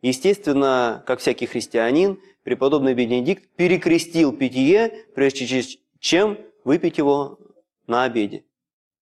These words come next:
И чаша разлетелась в его руках на куски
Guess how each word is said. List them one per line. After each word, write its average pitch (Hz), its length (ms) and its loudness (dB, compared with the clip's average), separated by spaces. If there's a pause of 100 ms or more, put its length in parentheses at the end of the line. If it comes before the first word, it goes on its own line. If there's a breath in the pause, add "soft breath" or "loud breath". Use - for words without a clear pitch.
(540)
И 127 100 -6
чаша 165 480 0 (180 loud breath)
разлетелась 151 720 2
в 135 80 0
его 139 180 2
руках 147 300 0
на 139 120 0
куски 123 600 -6